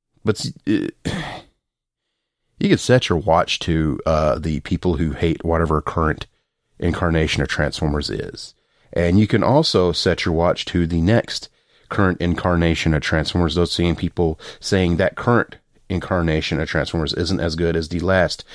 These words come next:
incarnation, incarnation of Transformers is. It, it, whenever anybody says, "Hey,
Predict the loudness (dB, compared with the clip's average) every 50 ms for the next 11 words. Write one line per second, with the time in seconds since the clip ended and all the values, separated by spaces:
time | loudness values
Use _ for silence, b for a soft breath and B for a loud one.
0 | B B B -6 -4 -2 0 0 0 2 2 0 -2 -2 -2 -4 -2 0 0 2
1 | 2 0 0 0 -2 0 0 -2 -2 -2 -2 -2 -2 -2 -4 -2 -2 -2 -4 -4
2 | -2 -2 -2 -2 -4 -8 -16 -20 _ _ _ _ _ _ _ _ _ _ _ _
3 | _ _ _ _ _ _ _ _ _ _ _ _ _ -14 -14 _ _ _ _ _
4 | _ _ _ _ _ _ _ _ _ _ _ _ _ _ _ _ _ _ _ _
5 | _ _ _ _ _ -14 -12 -12 -12 -12 _ -18 -18 -18 _ _ _ _ _ -10
6 | -6 -2 0 2 4 4 4 4 4 4 4 2 2 2 2 2 0 0 -2 -4
7 | -2 0 2 2 2 2 0 0 0 2 2 2 2 0